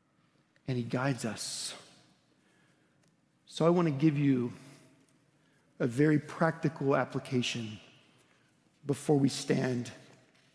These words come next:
and sing. We need the Holy Spirit.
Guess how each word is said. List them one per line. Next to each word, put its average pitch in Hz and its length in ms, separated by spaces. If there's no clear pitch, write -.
and 123 160
sing. - 400
We 135 160
need 147 240
the 151 80
Holy 135 300
Spirit. - 460